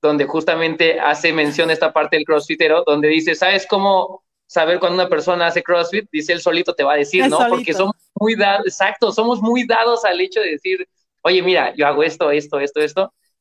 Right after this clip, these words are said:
Speaker 1: y llegar a un box, como dices, allá en Brasil, donde es todo cálido, donde la gente,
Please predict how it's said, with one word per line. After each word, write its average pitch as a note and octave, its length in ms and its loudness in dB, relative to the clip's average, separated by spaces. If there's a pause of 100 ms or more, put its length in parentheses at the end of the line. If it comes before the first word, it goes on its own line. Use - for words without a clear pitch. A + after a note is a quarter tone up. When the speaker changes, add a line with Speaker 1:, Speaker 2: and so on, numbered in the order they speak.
(160)
Speaker 1:
y G3+ 140 -2
llegar G3 340 2
a G#3+ 60 2
un G#3+ 160 0
box, G#3+ 260 0
como F#3+ 180 0
dices, F3 300 -2
allá D#3 200 2
en F3+ 80 0
Brasil, F3 320 -2
donde D3 200 -2
es D#3 100 -6
todo F3 240 0
cálido, E3+ 420 0
donde C3 220 -2
la B2+ 140 0
gente, D#3+ 540 -2